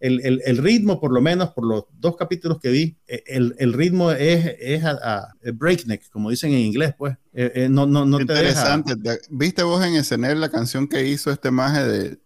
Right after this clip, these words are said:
Speaker 2: precisamente de eso, de que, eh, buscando películas de, que no duran más de hora y media, de noventa
Speaker 1: Ajá.
Speaker 2: minutos? Hay una
Speaker 1: Ujú.
Speaker 2: canción de S N L, una
Speaker 1: Ujú.
Speaker 2: parodia, pues,
Speaker 1: Ajá, ajá.
Speaker 2: en donde ese es el tema, pues, de
Speaker 1: Sí.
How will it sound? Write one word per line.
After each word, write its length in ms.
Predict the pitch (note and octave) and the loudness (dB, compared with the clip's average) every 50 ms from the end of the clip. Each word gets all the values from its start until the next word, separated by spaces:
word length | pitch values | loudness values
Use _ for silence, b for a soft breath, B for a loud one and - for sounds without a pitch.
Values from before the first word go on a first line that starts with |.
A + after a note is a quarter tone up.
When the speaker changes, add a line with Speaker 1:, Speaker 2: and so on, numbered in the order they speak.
| _ _ _ | _ _ _
Speaker 2:
precisamente 600 | - G2+ G2+ A2 B2 C3 B2+ B2 B2 B2+ B2 B2+ | -6 -4 -4 -2 -2 0 0 0 0 0 -2 -2
de 240 | A#2+ A2+ A#2+ C3+ D3+ | -2 0 0 0 0
eso, 260 | D3+ C#3+ - G2 F#2+ | -2 -2 -2 -4 -4
de 260 | F#2+ F2 E2+ E2 D2+ - | -2 -4 -4 -6 -8 -8
que, 280 | - - D#2 D#2 D2+ - - | -8 -8 -8 -8 -8 -10 -8
eh, 200 | - F2+ E2+ D#2 | -8 -8 -6 -6
buscando 500 | D2+ F#2+ G2+ G2 - - G#2+ A2+ B2 C3 | -4 -4 -4 -2 -2 -2 0 0 0 0
películas 500 | B2 C3 A#2 A#2 A#2 A#2+ - B2 B2 A#2+ | 0 0 0 -2 -2 -4 -4 -4 -4 -2
de, 300 | A#2 G#2+ G2+ F#2+ - A3 | -2 -4 -4 -4 -6 -8
que 140 | - - G2 | -8 -8 -8
no 200 | G2+ G#2 G#2 G#2+ A2+ | -6 -4 -4 -4 -2
duran 400 | A#2+ A#2+ A#2+ A#2+ A#2+ A#2+ A#2+ A2+ A2 | -2 0 0 2 2 2 0 0 0
más 320 | A2+ A2+ A2 A2+ A#2 A#2 | 0 0 0 0 0 0
de 140 | A#2 A#2+ A#2 | 0 0 0
hora 240 | A2+ A2+ A2+ A#2 A#2+ | 2 2 0 0 0
y 60 | B2 | 2
media, 320 | B2+ C#3+ C3 G#2 F#2 F#2 | 2 2 2 0 0 -2
de 120 | F#2+ F#2+ F#2 | -2 -4 -4
noventa 260 | F#2 F#2+ G2+ G#2+ A#2+ | -4 -2 -2 0 0
Speaker 1:
Ajá. 120 | A2+ A#2+ | 2 2
Speaker 2:
minutos? 360 | B2 B2+ B2 A2+ G2 F#2 F#2 - - - | 2 0 0 -2 -2 -4 -8 -10 -4 -2
Hay 100 | A#2+ D3 | 2 2
una 160 | D3 B2+ E3 | 4 4 2
Speaker 1:
Ujú. 80 | D#3+ | 2
Speaker 2:
canción 300 | D3+ C#3 C3+ - D3+ C#3+ | 2 0 2 2 0 2
de 80 | C#3+ C#3+ | 2 0
S 120 | C3+ - | 0 0
N 120 | B2 A#2+ B2 | -2 -2 -2
L, 80 | B2+ | -2
una 320 | B2+ B2+ B2+ B2+ C3+ C#3 C#3 | 0 0 0 2 2 2 2
Speaker 1:
Ujú. 80 | C#3 | 2
Speaker 2:
parodia, 420 | C#3+ G#2+ G#2+ A#2 B2 A#2+ A2+ G2+ F#2 | 2 2 2 2 2 2 2 0 -2
pues, 180 | F#2+ G#2 G#2 - b b b b b | -4 -6 -8 -8 b b b b b
Speaker 1:
Ajá, 300 | - C3 B2+ C3 D3 D3+ | -4 -2 -2 0 0 0
ajá. 180 | C#3+ C#3 D#3+ - - | 0 -2 -2 -4 -6
Speaker 2:
en 120 | A#2+ A2+ | -6 -4
donde 240 | A2 A2+ A2+ A2+ A#2 | -2 -2 0 0 -2
ese 140 | A#2 - C3+ | 0 0 0
es 40 | B2+ | -2
el 140 | A2 F#2+ | -2 -2
tema, 320 | - B2+ B2+ A#2 G2+ F#2 F#2 | -2 -4 -2 -2 -4 -6 -6
pues, 180 | - A2 G#2+ G#2 | -6 -6 -6 -6
de 280 | G2 F#2 E2+ - - - _ | -8 -10 -12 -14 -16 -20 _
Speaker 1:
Sí. 400 | - - - E3+ C#3 B2+ B2 B2+ | -10 -4 0 0 0 0 -2 -6